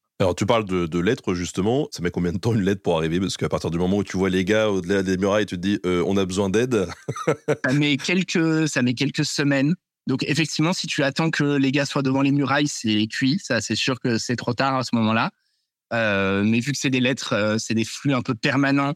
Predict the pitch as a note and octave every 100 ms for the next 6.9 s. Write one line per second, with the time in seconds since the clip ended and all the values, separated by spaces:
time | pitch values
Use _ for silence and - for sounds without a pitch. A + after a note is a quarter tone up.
0 | _ _ _ _ _ - A#2+ B2+ A#2 A#2
1 | - D3+ D#3 D#3 - C3 G#2+ A2 B2+ C3
2 | A2+ A2 - A#2+ A2 G2+ B2 A2+ B2+ C3
3 | A#2 G#2+ A2 D3+ A#2+ - A#2 A2+ B2 A#2+
4 | A2+ A2+ - A2 - A2+ B2 B2 A2 G#2+
5 | G#2+ A2+ A2+ A#2 - B2+ A2 B2 B2+ -
6 | A2 A2+ G#2 A2+ A#2 - C#3+ D#3 -